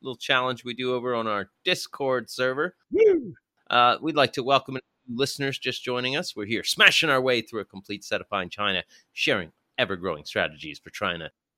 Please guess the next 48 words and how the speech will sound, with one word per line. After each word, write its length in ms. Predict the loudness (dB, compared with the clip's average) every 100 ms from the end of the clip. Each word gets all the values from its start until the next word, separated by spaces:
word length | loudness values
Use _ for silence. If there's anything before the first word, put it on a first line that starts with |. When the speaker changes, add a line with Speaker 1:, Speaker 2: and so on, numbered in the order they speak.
| _
Speaker 1:
keep 280 | -8 -8 -4
your 120 | -2
wins 480 | 2 2 2 -2 -4
and 120 | -6 0
cut 260 | -2 0
your 100 | -4
losses. 540 | -2 -4 -6 -12 -12 -18 _ -16 -10
If 140 | -6
you 120 | 0
are 140 | 2 2
new 200 | -2 -6
to 160 | -6
the 60 | -6
shop 360 | 0 0 0 -2
and 300 | -4 -4 -6
stock 300 | -4 -4 -4
trading 300 | -4 -2 -2
in 120 | -4
general, 420 | -4 -4 -4 -10 -12
you 100 | -14
can 140 | -8
always 380 | -6 -6 -8 -12 -18 -20 -8
check 220 | -2 0
out 160 | 0 2
our 280 | 2 4 0
knowledge 560 | -2 -2 -2 -6 -8 -12
and 220 | -12 -10
resource 460 | -6 -6 -6 -8
centers 440 | -8 -10 -8 -10 -8
on 100 | -10
financial 540 | -4 -4 -2 -6 -8 -10
ineptitude 640 | -8 -8 -8 -10 -8 -4
dot 180 | -6 -4
com, 280 | -2 -2 -4 _ _ -6
or 300 | -2 0 -2 _ -10
you 160 | -6 -6
can 140 | 0
give 180 | 0 0
one 180 | 0 0
of 100 | 0
our 120 | 0
many 400 | 0 -2 -2 -4
beginner 380 | -4 0 0 -2
trading 380 | -4 -4 -2 -4
episodes 440 | -6 -10 -10 -10
a 40 | -10
listen. 300 | -8 -8 -8
Maybe, 300 | -4 -4